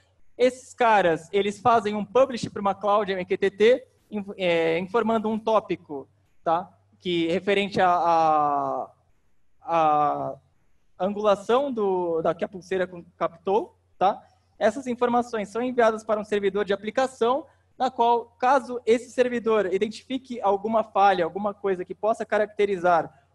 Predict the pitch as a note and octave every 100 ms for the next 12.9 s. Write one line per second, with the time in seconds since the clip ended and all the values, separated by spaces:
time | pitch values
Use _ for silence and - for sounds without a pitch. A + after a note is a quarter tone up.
0 | _ F3+ F#3 F3+ F3 E3+ E3+ E3 A3+ A#3+
1 | - F3+ F3 D#3+ D#3 F#3+ A3 A3+ G3+ A3+
2 | C4 G#3 A3+ A3 A3 A3+ B3 _ _ -
3 | G#3+ A#3 F#3+ F3+ F#3 G3 F#3+ G3 F3+ F#3
4 | G3 G3 G#3+ G3+ D#3+ E3 E3+ F3+ - D#3
5 | E3 - - E3 D#3+ E3+ F#3 _ D#3+ D3+
6 | E3+ D#3+ D#3 D3 D3 _ F3+ - A3 G#3
7 | A3+ A3+ A3+ - D#3+ E3 F#3 _ _ _
8 | _ - E3 E3+ E3+ - D3+ D3 - G3+
9 | G3+ G3 F#3+ F#3+ F3+ G#3 C#3+ - _ _
10 | E3+ G#3+ _ _ _ _ _ _ - F3+
11 | G3 F3 E3+ E3+ G#3+ A#3+ _ _ _ -
12 | F3 D#3 D#3+ E3+ F3 E3 - F3